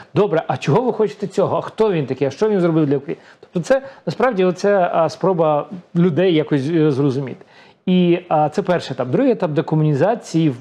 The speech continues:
більшій мірі, можливо, в меншій мірі деколонізації, це зміна підходів в своїх головах. Тобто це те, що ти не помітиш, і те, що, е, дуже ш-, і те, що ти результати не помітиш, ду-, і не побачиш дуже швидко. Тому що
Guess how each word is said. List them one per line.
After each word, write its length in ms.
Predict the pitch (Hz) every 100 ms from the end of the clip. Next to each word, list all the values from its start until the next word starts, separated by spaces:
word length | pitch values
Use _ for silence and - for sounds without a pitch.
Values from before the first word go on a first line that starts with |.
| 131 123 -
більшій 340 | 170 - 151
мірі, 220 | 143 123
можливо, 400 | 120 123 120 143
в 40 | 131
меншій 260 | 139 139 139
мірі 140 | 135
деколонізації, 720 | 139 147 151 160 240 - 175 - - - _ -
це 240 | 165 170
зміна 540 | 123 131 143 170 175
підходів 420 | 156 127 - 135 123
в 20 |
своїх 300 | - 117 104
головах. 400 | 117 110 117 - _
Тобто 680 | 143 - - 131 127 127 131 -
це 160 | - 151
те, 200 | 175 135
що 240 | - 147
ти 120 | -
не 100 | 156
помітиш, 600 | 143 151 135 - 202 - _ - _ _
і 60 | -
те, 220 | - 175
що, 920 | - - - - 156 160 160 156 156 131 -
е, 440 | 160 147 143 139 139
дуже 320 | 135 139 143
ш-, 140 | -
і 60 | 208
те, 120 | 190
що 140 | 185 175
ти 100 | 180
результати 440 | 131 160 180 160
не 80 | 156
помітиш, 420 | 160 160 131 - 131
ду-, 80 | 131
і 120 | 185 170
не 120 | 170
побачиш 440 | 170 147 139 135
дуже 180 | 127 127
швидко. 380 | - 127 - - - - _ -
Тому 160 | 160
що 340 | 151 170 165